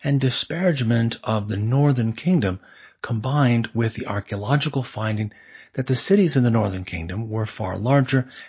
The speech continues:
and more advanced than Jerusalem in the south. This discrepancy between archaeology and the biblical record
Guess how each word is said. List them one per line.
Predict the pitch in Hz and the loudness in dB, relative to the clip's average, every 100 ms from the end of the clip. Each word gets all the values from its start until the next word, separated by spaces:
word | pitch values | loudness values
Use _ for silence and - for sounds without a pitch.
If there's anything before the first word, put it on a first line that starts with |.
| - | -6
and | 104 | -2
more | 98 92 | -2 -2
advanced | 92 113 123 123 - | -2 2 2 2 -2
than | 107 | -6
Jerusalem | 101 92 90 90 82 | -4 -6 -6 -8 -10
in | |
the | 87 | -10
south. | - 143 117 - - _ _ _ _ _ - - - - - _ - | -2 2 2 0 -18 _ _ _ _ _ -20 -20 -20 -20 -20 _ -6
This | 139 135 - | 2 2 2
discrepancy | 107 - 185 180 139 - 104 | -4 0 2 4 2 2 -4
between | 104 104 107 | -4 -2 -2
archaeology | 110 110 - 98 120 113 104 101 | 0 -2 -2 0 2 2 -2 -6
and | 95 | -6
the | 95 | -4
biblical | 113 104 107 95 | -4 -4 -8 -8
record | 101 151 123 104 | 0 0 0 -6